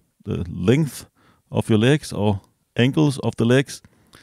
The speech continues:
And also it comes with a, what appears to be a pretty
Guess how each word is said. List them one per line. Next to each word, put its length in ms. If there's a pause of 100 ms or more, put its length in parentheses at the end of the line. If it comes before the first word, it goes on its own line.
(280)
And 280
also 460
it 160
comes 260
with 140
a, 400
what 200
appears 280
to 60
be 160
a 60
pretty 300